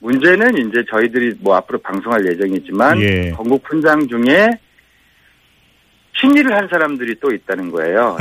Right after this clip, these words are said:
Speaker 2: <laughs>
Speaker 1: 그 훈장들은 아직 감춰져 있는 부분들이 있어서
Speaker 2: 앞으로 이제
Speaker 1: 그런
Speaker 2: 후속 보도에
Speaker 1: 훈장들은
Speaker 2: 이제 들어갈 내용이군요, 그거는.
Speaker 1: 그렇죠. 예, 예, 그렇습니다.
Speaker 2: 알겠습니다. 뭐 그러면 그건 더 이상 여쭙지를 않도록 하겠고요. 근데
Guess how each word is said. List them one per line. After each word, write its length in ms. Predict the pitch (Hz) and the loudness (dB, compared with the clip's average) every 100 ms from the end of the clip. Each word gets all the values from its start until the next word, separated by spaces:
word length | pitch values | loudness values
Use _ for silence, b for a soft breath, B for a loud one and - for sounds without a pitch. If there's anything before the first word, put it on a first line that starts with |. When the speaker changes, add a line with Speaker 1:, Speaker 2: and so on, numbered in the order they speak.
| 123 | -4
Speaker 2:
<laughs> 100 | - | -4
Speaker 1:
그 160 | 117 156 | -8 -4
훈장들은 920 | 180 160 147 135 117 110 104 139 - | -2 2 2 0 -2 0 2 2 0
아직 200 | 92 104 | -2 -4
감춰져 400 | - 101 127 123 | -6 -2 0 0
있는 220 | 107 104 | 0 -4
부분들이 440 | 104 101 104 95 | -4 -4 -6 -6
있어서 460 | - 87 - 113 85 87 | -6 -8 -2 0 0 -6
Speaker 2:
앞으로 280 | 92 131 | -6 -2
이제 80 | 123 | -2
Speaker 1:
그런 180 | - 196 | 0 2
Speaker 2:
후속 180 | 233 151 | 2 0
보도에 480 | 185 156 170 160 151 | 0 2 4 4 2
Speaker 1:
훈장들은 40 | |
Speaker 2:
이제 120 | 131 120 | 0 -2
들어갈 340 | 123 135 135 | -2 -2 -2
내용이군요, 580 | 98 104 104 92 110 165 | 0 0 0 0 0 0
그거는. 420 | 101 85 80 73 - _ _ | -2 -4 -4 -4 -8 _ _
Speaker 1:
그렇죠. 400 | - 127 - - 98 | 0 0 0 -2 2
예, 60 | 107 | 2
예, 120 | 95 | 2
그렇습니다. 300 | 90 87 90 | 0 -2 -2
Speaker 2:
알겠습니다. 440 | 113 113 101 85 | -4 -6 -8 -8
뭐 100 | 80 - | -8 -6
그러면 200 | 107 98 | -6 -4
그건 120 | 101 | -4
더 140 | 104 | -2
이상 180 | 101 113 | -2 -2
여쭙지를 400 | 80 - - 92 | -4 -8 -8 -4
않도록 340 | 80 - 85 127 | -4 -4 -4 -2
하겠고요. 560 | 123 117 - 135 95 - B B - | -2 -4 0 0 0 -4 B B 2
근데 300 | 214 220 | 4 4